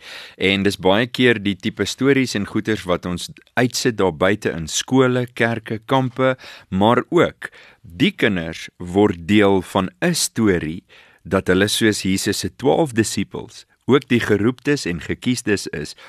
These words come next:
om hulle dorp, hulle stad, hulle gesinne om te keer en 'n verskil te maak vir Jesus. So, Goeie Nuusfabriek is 'n opheffingsmaatskappy. Ons werk hoofsaaklik in skole en kerke en gesinne,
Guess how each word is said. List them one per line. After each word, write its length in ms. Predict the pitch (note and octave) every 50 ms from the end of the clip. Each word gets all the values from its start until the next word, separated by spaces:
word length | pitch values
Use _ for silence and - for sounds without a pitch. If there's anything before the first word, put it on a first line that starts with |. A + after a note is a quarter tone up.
| - _ _
om 200 | - G2 F#2 E2+
hulle 260 | D#2+ E2+ G2+ A2+ A2
dorp, 340 | F#2 F#2 F2 F2 D#2+ - -
hulle 220 | D#2+ D#2+ E2+ F#2+
stad, 360 | F#2+ - - - E2+ D2+ -
hulle 180 | - D2+ D2+ D#2
gesinne 520 | - - E2 - - F#2 F2 D#2 D#2 D2 - _ _ _ _ _
om 220 | - A#2+ B2 B2 A#2+
te 140 | - - G#2+
keer 280 | - - F2 E2 D#2
en 140 | D2+ D2 C#2+
'n 60 | D2
verskil 460 | D2+ - D#2 D2 - - F2 E2 D#2 C#2+
te 100 | - D#2
maak 260 | D2 D2+ D#2 D2+ -
vir 140 | - - D2+
Jesus. 400 | D2 G2+ - - D3+ - - -
So, 220 | - F3 G3+ F#3+ - - - - - - _
Goeie 260 | - - F3 G3+ F#3+
Nuusfabriek 500 | F3 F3 D#3+ - - C#3+ C3 C#3 B2+ -
is 120 | B2 -
'n 80 | - - -
opheffingsmaatskappy. 1400 | E3 E3+ - - C#3 C#3 - - C#3 B2+ A#2 - G#2 G2 G2 G2+ - - - G2 - _ - D#3+ G3 A#3 A3 - - - - - _
Ons 220 | - - G2 F2+ D#2
werk 300 | D#2 F2 E2+ F2 F2 -
hoofsaaklik 720 | - F2+ E2+ - - - G2 F#2+ F#2 - - G2 F2+ -
in 240 | - D#2+ D#2 D2+ D#2 D#2+
skole 720 | - - - - - G#2 G2 F#2+ F2 F2 F2 F2 F2 - -
en 240 | - D#2 D2+ C2 - -
kerke 500 | - F#2 F2+ F#2 F2+ - - F2+ F2 E2
en 120 | D#2 D2+
gesinne, 600 | - - - - - - D3 E3 E3 E3+ E3+ E3+